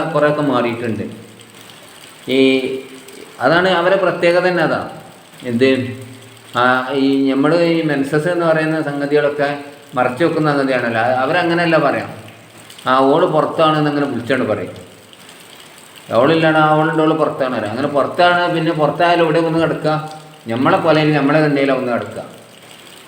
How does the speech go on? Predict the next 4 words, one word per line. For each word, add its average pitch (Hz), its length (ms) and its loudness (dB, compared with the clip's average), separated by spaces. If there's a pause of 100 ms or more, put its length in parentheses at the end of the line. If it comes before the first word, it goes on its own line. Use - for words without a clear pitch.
(380)
അപ്പോൾ 117 140 0
ഇതൊക്കെയാണ് 160 500 2 (100)
നമ്മളായിട്ടുള്ള 147 560 0
സൗഹാർദ്ദം. 113 500 -4